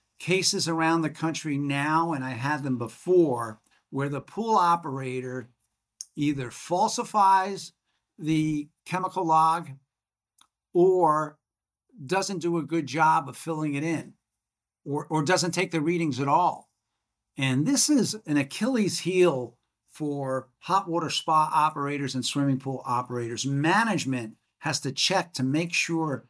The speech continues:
these chemical logs are being filled out accurately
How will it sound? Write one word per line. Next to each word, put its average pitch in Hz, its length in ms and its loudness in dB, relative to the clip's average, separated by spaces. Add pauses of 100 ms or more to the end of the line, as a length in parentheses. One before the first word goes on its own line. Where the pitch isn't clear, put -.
(240)
these 143 200 -4
chemical 156 440 -2
logs 135 420 0
are 127 80 -4
being 123 240 -6
filled 151 320 -8
out 120 300 -8
accurately 233 800 -4